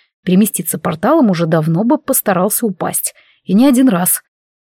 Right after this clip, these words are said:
"Слава Пресветлой, что вы не додумались до этой глупости",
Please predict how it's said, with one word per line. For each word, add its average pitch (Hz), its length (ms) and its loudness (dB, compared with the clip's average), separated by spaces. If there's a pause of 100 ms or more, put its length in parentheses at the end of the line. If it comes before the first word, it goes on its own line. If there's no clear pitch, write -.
"Слава 247 400 2
Пресветлой, 240 560 0
что 202 240 0
вы 202 140 2
не 226 120 4
додумались 226 480 4
до 190 80 2
этой 220 220 2
глупости", 175 680 -2